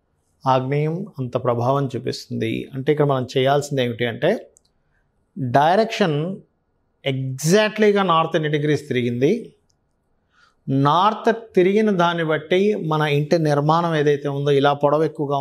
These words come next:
ఉందా, వెడల్పు ఎక్కువగా ఉందా, అది ఎగ్జాక్ట్లీగా దాని ప్లానింగ్ వేసుకొని ఈ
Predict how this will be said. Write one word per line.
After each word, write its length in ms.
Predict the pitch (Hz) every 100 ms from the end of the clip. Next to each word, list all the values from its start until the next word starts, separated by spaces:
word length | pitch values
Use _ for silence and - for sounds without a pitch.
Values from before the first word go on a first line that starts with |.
| 139
ఉందా, 180 | 139 139
వెడల్పు 280 | 135 139 147
ఎక్కువగా 300 | 139 139 131 123
ఉందా, 220 | 123 127 139 - _ _ _ _ _ _ -
అది 160 | 139 143 131 127 - - 147
ఎగ్జాక్ట్లీగా 720 | 131 139 175 170 170 165 170 151
దాని 160 | 139 123
ప్లానింగ్ 400 | 135 127 139 143
వేసుకొని 480 | 120 113 - 127 156 208 -
ఈ 20 | 165